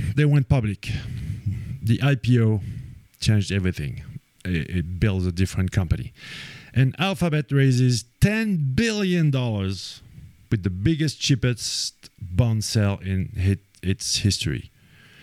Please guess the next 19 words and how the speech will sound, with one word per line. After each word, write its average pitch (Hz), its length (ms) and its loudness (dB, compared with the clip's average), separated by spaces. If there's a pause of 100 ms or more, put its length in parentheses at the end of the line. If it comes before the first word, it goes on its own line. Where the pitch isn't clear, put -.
(1700)
Well, 135 480 0 (140)
they 127 100 2
are 147 100 2
sitting 127 420 2
on 101 280 0 (640)
a 90 140 -6
hundred 127 340 2
twenty-one 104 560 4
billions 98 720 -2
in 92 160 2
cash. - 500 -6 (760)
But 139 220 2
basically, 190 380 0
they 160 160 2
borrowed 196 440 -2
for 139 140 0
so 180 300 0
cheap. - 480 -2 (160)
Um, 113 760 4